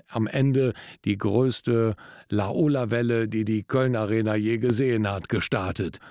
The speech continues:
Das zum Beispiel kann ich nutzen als Referenz, um meine Autorität zu unterstreichen, wenn es darum geht, als Speaker auf der Bühne zu stehen. Oder wenn man mich als Sprecher fragt, „Ja, was hast du denn schon gemacht?“,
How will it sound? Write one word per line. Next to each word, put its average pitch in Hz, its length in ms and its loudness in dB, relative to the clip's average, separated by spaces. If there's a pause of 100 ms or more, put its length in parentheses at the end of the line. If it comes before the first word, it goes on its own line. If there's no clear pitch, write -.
(200)
Das 113 320 -2
zum 135 180 0
Beispiel 127 480 0
kann 120 280 0
ich 123 240 -4
nutzen 123 500 2
als 120 420 -2
Referenz, 104 760 0
um 120 200 2
meine 104 380 0
Autorität 104 800 -2 (340)
zu 135 180 -2
unterstreichen, 107 800 0
wenn 98 140 0
es 90 120 -4
darum 101 300 -2
geht, 101 300 -2 (500)
als 120 340 -2
Speaker 107 520 -2
auf - 180 -6
der 110 140 -2
Bühne 113 300 2
zu 87 160 -6
stehen. 76 400 -6 (400)
Oder 123 340 2
wenn 117 160 0
man 117 180 0
mich 113 220 -2
als 87 240 -4
Sprecher 120 680 -2
fragt, 123 500 -2
„Ja, 123 420 -2
was 117 160 -4
hast 113 200 -4
du - 20 -2
denn 107 140 -2
schon 98 160 -4
gemacht?“, 113 460 -2